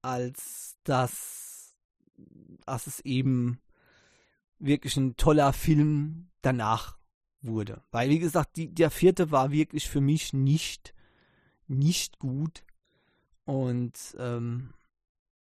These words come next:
deswegen, äh, ist da vielleicht auch die Angst vorhanden, dass, ähm, hier, ja, da,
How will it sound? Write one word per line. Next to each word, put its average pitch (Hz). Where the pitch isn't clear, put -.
deswegen, 131
äh, 123
ist -
da 117
vielleicht 110
auch -
die -
Angst 120
vorhanden, 113
dass, -
ähm, 107
hier, 120
ja, 117
da, -